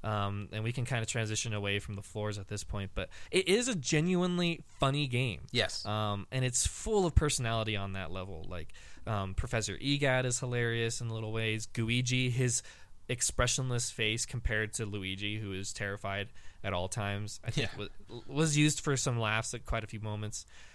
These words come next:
Speaker 1: And then, um, the, the ghosts themselves were interesting and funny at different times. But, um,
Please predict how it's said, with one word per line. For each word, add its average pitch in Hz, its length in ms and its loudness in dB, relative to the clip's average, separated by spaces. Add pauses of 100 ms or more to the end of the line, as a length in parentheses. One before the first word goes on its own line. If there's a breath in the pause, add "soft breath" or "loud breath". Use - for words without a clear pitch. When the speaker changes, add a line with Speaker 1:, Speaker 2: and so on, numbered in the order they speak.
(140 loud breath)
Speaker 1:
And 117 140 0
then, 113 240 2
um, 101 400 0 (460 loud breath)
the, 110 300 4 (360)
the 127 140 -4 (760)
ghosts 127 300 4
themselves 107 640 0
were 98 100 -4
interesting 98 440 -4
and 95 100 -8
funny 98 220 -6
at 92 100 -8
different 92 260 -12
times. 92 380 -10 (420 loud breath)
But, 104 320 2
um, 101 460 -2